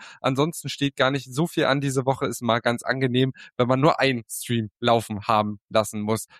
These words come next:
Wenn ihr mit uns Kontakt aufnehmen wollt und, äh, Feedback da lassen wollt, dann tut das gerne über Blue Sky. Da sind wir beide aktiv.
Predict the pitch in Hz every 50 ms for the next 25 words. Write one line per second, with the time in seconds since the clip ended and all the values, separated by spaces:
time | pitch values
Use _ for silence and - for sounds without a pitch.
0 | _ - 160 202 254 254 240 196 208 214 196 - - 202 185 190 202 - _ -
1 | - 175 165 - 147 151 160 160 143 135 147 156 170 185 - - - 151 151 160
2 | 151 - - 135 139 139 139 - - 240 202 - 131 - _ 123 117 117 117 120
3 | - - 113 120 135 147 - 151 139 - 175 170 170 - - - 147 156 156 160
4 | 151 147 156 156 143 143 175 202 196 - - 180 165 160 165 165 151 160 147 156
5 | 143 147 147 147 147 139 143 - - - 160